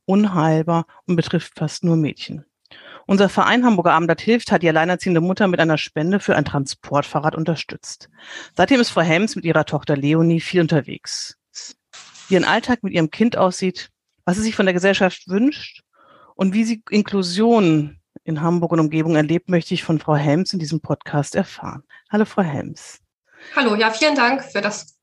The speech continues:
Speaker 2: für die Gesprächsmöglichkeit.
Speaker 1: Sehr, sehr gern. Frau Helms, Sie haben ja auch schon mal erzählt, dass, äh, Leonie als absolutes Wunschkind vor vier Jahren auf die Welt kam.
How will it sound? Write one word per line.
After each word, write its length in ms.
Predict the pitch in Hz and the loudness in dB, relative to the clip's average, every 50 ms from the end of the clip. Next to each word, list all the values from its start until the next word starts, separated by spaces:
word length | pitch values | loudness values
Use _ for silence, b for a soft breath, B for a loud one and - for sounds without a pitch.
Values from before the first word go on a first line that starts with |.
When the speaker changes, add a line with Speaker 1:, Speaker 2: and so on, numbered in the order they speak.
| _ _ | _ _
Speaker 2:
für 80 | - - | -4 -4
die 80 | 233 | -2
Gesprächsmöglichkeit. 1120 | 220 226 - - - 240 247 233 - 202 185 185 - - - - - - 156 160 - - _ _ _ B B B B B | -2 -4 -4 0 -2 -2 -2 0 -2 -2 -4 -4 -6 -12 -14 -14 -12 -10 -10 -10 -10 -16 _ _ _ B B B B B
Speaker 1:
Sehr, 320 | _ - 196 190 202 202 | _ 0 2 4 4 4
sehr 160 | 190 202 196 190 | 4 2 2 2
gern. 300 | - 190 180 165 156 147 | 2 2 2 2 2 0
Frau 140 | 135 190 | 0 0
Helms, 180 | 196 226 220 220 | 2 2 2 2
Sie 100 | - 226 | 2 2
haben 140 | 214 220 220 | 2 2 2
ja 140 | 202 202 - | 2 2 2
auch 80 | - | 0
schon 100 | - 208 | -2 -2
mal 140 | 208 196 196 | -2 -2 -2
erzählt, 500 | - 196 - - - - 220 226 226 - | -2 -4 -8 -6 -4 -2 0 0 0 0
dass, 220 | 208 185 - - - - | -2 -2 -2 -6 -14 -4
äh, 100 | - 180 | -2 -2
Leonie 520 | 175 185 208 226 226 220 208 202 202 196 190 | 0 2 2 2 2 4 2 4 4 2 2
als 260 | - - 170 170 - | 2 0 -2 -2 -2
absolutes 540 | - 180 - - 196 180 175 165 - 175 170 | -6 -8 -6 -6 -6 -6 -6 -6 -8 -8 -4
Wunschkind 720 | 190 240 254 - - - - - - 226 208 208 202 - | -4 -4 -4 -4 -10 -12 -12 -4 -2 0 0 0 -2 -4
vor 200 | - - 185 165 | -6 -6 -6 -6
vier 240 | - - - 190 180 | -6 -4 0 0 2
Jahren 260 | 180 170 170 170 170 | 2 2 2 2 0
auf 140 | - 160 - | 0 -4 -6
die 220 | - 175 160 156 | -10 -12 -10 -6
Welt 340 | 156 151 165 196 202 - _ | -4 -2 -2 -2 -4 -6 _
kam. 460 | - - - 190 185 185 190 190 180 | -10 -2 0 2 2 2 2 0 -2